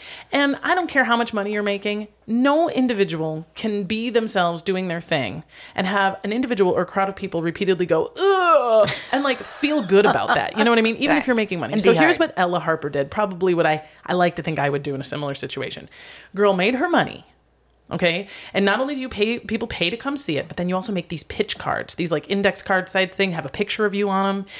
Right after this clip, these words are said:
Speaker 1: and a description of who you are and where you're from. Maybe it's a postcard, it's a souvenir. People buy those. Your
Speaker 2: Yeah,
Speaker 1: merch.
Speaker 2: yeah, yeah,
Speaker 1: You,
Speaker 2: your
Speaker 1: you are
Speaker 2: merch.
Speaker 1: familiar with merch. So they would make their money selling merch. And one of the things she wrote on her cards that was in her description was, "I'm sixteen, I'm saving money to go to school. Once I'm going to school, I'm done with this."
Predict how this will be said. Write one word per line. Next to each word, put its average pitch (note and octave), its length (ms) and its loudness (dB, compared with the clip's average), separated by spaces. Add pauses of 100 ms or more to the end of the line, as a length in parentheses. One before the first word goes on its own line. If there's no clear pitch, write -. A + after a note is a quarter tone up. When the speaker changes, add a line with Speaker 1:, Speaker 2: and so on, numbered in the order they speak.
(140)
Speaker 1:
and E3+ 100 -2
a E3 40 -2
description G3 440 -4
of F#3+ 60 -2
who G#3+ 120 -6
you G#3 180 -2
are G3 100 0
and F#3+ 80 -2
where F#3 100 -4
you're G3 140 -8
from. F3+ 400 -4 (180)
Maybe E3 200 0
it's F3+ 100 -4
a - 20 -6
postcard, E3 540 -2
it's - 140 -10
a - 20 -8
souvenir. E3 500 -6
People E3 200 -8
buy - 200 -6
those. - 220 -8
Your A3+ 80 4
Speaker 2:
Yeah, E3 120 4
Speaker 1:
merch. - 200 0
Speaker 2:
yeah, G3+ 180 2 (140)
yeah, G#3+ 120 6
Speaker 1:
You, G3+ 80 4
Speaker 2:
your - 80 4
Speaker 1:
you G#3 100 8
are G#3 60 8
Speaker 2:
merch. - 80 0
Speaker 1:
familiar G3+ 420 4
with F3 180 -2
merch. - 320 -4 (300)
So - 100 -2
they G3 180 4
would B3+ 120 -2
make A#3 160 0
their A3+ 100 0
money D3+ 400 -2 (260)
selling D3+ 380 -2
merch. - 420 -10
And E3+ 160 0
one A3 140 2
of D4 80 0
the C4+ 60 -4
things A#3 200 -2
she A3+ 160 -2
wrote F#3 220 2
on D#3 120 -2
her E3 100 -6
cards D#3 500 -2
that D#3+ 80 -4
was D#3+ 100 -8
in E3 120 -4
her F3 100 -6
description D#3 480 -4
was, - 260 -8
"I'm C#3+ 220 -6
sixteen, F#3+ 340 -4
I'm D#3 160 -4
saving G3+ 400 0
money F#3+ 200 0
to G3 80 -4
go F#3 100 2
to - 60 -2
school. D3 300 -4
Once C#3+ 200 -8
I'm D3 80 -8
going D3 200 -6
to - 60 -8
school, C#3+ 160 -10
I'm B2 100 -10
done B2 180 -10
with - 100 -18
this." - 380 -14